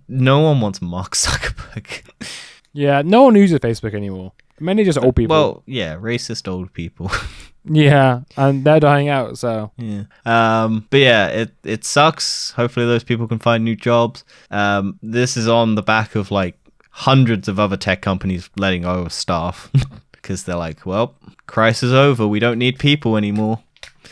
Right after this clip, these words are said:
Speaker 1: We hired a lot of people for massive boom over the pandemic, and now the pandemic's over.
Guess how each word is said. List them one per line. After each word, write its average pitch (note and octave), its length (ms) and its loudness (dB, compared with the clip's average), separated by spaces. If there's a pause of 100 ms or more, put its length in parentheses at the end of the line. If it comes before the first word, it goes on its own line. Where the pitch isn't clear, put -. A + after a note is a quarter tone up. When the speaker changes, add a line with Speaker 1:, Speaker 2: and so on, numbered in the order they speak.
(640)
Speaker 1:
We G2 500 -2
hired B2 320 0
a B2 60 4
lot B2 160 4
of A#2+ 60 -4
people C3 380 0
for F#2+ 280 -4
massive G#2+ 580 -4
boom A#2 320 2
over A2 240 2
the G2+ 120 0
pandemic, A2 760 -2
and F#2 60 -8
now G#2 100 -2
the G#2 80 -4
pandemic's A2 540 -2
over. G#2+ 340 -2